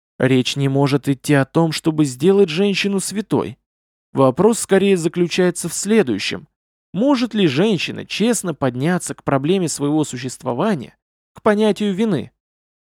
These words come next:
Проникнется ли она, по крайней мере, желанием свободы? Суть дел заключается в осуществлении идеала,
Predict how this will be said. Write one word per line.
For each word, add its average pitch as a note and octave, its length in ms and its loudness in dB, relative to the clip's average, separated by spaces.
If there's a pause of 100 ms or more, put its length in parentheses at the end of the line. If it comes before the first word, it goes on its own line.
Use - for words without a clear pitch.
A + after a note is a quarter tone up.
(160)
Проникнется F3+ 840 0
ли E3+ 120 0
она, D#3 380 0
по B2+ 140 -2
крайней C3 400 -2
мере, A#3+ 500 -2
желанием A3 580 0
свободы? D3+ 580 -2 (920)
Суть B3+ 380 2
дел B3 240 0
заключается C#3 800 0
в B2+ 80 -4
осуществлении D3+ 920 -4
идеала, D#3 680 -2